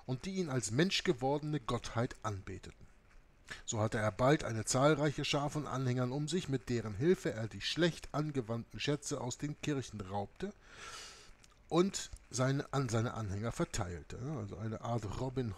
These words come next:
Hood <laughs> aus der, aus der römisch-katholischen Kirche.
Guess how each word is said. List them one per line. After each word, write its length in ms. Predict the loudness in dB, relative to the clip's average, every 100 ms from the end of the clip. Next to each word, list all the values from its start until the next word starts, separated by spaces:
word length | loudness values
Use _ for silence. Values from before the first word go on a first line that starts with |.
| 0
Hood 200 | 0 -2 -8 -4 -4 0 -2
<laughs> 440 | 0 2 2 6
aus 300 | 4 4 4
der, 180 | 6 6 2 -6 -6 0
aus 280 | 0 0 2
der 220 | 2 4
römisch-katholischen 1040 | 2 2 -2 0 -2 0 0 0 -2 -6
Kirche. 420 | -2 0 0 -4